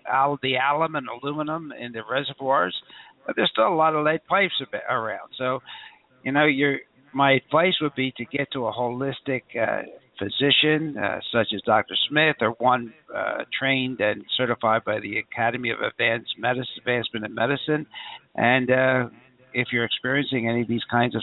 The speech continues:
symptoms. I'd be interested to hear, uh, uh, Doctor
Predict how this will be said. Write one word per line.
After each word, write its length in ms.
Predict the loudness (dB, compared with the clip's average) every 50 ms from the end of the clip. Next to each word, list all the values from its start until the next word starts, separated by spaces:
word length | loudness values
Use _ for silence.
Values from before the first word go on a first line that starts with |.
| 2 2
symptoms. 420 | 2 2 2 2 0 0 -2 -4 -10 -12 -14 -14 -14 -10 -8 -4
I'd 80 | 0
be 100 | 2 2
interested 400 | 2 2 2 0 -2 0 0 -2 0 0
to 160 | 0 0 2
hear, 400 | 2 2 4 4 4 4 4 4
uh, 180 | 4 4 2 0 -2 -8 _ _ _ -6
uh, 200 | -4 -2 -2 -2 -4 _ 0
Doctor 320 | 0 0 0 0 -2 -2